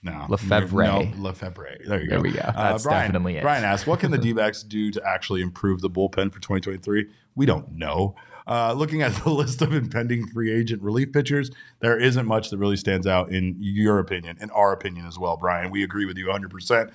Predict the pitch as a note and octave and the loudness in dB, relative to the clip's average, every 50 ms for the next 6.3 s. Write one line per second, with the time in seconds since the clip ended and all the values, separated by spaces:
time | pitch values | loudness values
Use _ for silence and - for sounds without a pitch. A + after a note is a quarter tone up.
0 | - - - - - - B2 B2 B2 B2+ B2+ A#2 A#2 - A2 A2 A2 G#2+ G#2+ G#2 | -20 -20 -20 -20 -12 -2 -2 0 2 4 2 2 2 0 2 2 4 4 4 2
1 | G#2 - G2+ G2+ G2 G2 F#2+ - C3 B2+ A#2+ A2+ G#2+ A2+ A2 - A#2+ A#2 G#2+ G2 | 2 -2 0 2 2 2 2 0 2 2 2 2 0 -2 -6 -2 0 0 0 2
2 | G2 A#2 B2+ C3 A#2 G#2 G2 F2+ G#2 G2+ G2 G2 F#2 G2 G2 F#2+ F#2+ - _ _ | 2 2 0 2 2 0 0 0 0 0 0 0 0 0 -2 -2 -2 -6 _ _
3 | _ _ _ _ _ _ _ _ _ _ _ - - A#2+ C#3+ D#3+ D3+ C3 A#2+ G#2 | _ _ _ _ _ _ _ _ _ _ _ -6 -2 0 2 2 2 2 2 2
4 | G2 G2+ G2+ A#2 A2 - - - G#2 F#2 G2+ A2 G#2 - - G#2 F#2+ F2+ F#2+ G2 | 2 2 4 4 2 2 -2 -10 -6 -2 -2 -2 -2 -2 -2 -2 -2 0 0 0
5 | G#2 G#2+ G2+ G#2 - - - - - - - - - G2+ G2 F#2 F2+ F2+ F#2 F#2 | 0 0 -2 -4 -10 -18 -20 -20 -20 -20 -18 -6 0 2 4 4 4 4 4 4
6 | F#3+ F#3 - - - | 4 4 2 -2 -8